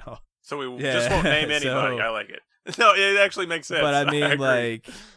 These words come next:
Speaker 1: holy shit, man. I mean, some of you guys I, I've, I feel like I've kind of become friends with. It's, you, it's been a lot of,
Speaker 2: Yep.
Speaker 1: a lot of support sent our way for something that, I don't know. I mean, this could have been over fucking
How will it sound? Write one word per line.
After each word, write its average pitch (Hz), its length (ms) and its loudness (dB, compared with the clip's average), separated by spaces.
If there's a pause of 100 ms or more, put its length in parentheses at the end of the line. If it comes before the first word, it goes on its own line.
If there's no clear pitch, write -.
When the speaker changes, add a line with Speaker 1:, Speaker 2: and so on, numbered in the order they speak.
Speaker 1:
holy 151 360 0
shit, - 360 -6
man. 104 320 -10
I 127 80 -4
mean, 131 160 -6
some 147 220 -4
of 151 100 -4
you 143 80 -4
guys 135 260 -2
I, 113 280 -4
I've, 113 200 -12
I 120 120 -8
feel 117 180 -10
like 110 160 -8
I've 107 240 -10
kind 117 220 -8
of 117 80 -10
become 110 260 -12
friends 143 400 -10
with. 139 400 -6 (120)
It's, - 500 -12
you, 113 260 -10
it's 113 160 -14
been 139 160 -6
a 123 80 -4
lot 127 220 -2
of, 120 200 -6
Speaker 2:
Yep. 120 120 -8
Speaker 1:
a - 40 -6
lot 143 180 -4
of 120 80 -6
support 113 440 -8
sent 113 260 -12
our 107 140 -8
way 104 320 -10
for 110 180 -14
something 104 540 -14
that, 95 400 -10
I 117 160 -6
don't 104 140 -10
know. 85 180 -12
I 90 60 -12
mean, 95 180 -12
this 104 180 -12
could 120 120 -8
have 98 100 -10
been 98 140 -8
over 101 400 -10
fucking 90 560 -14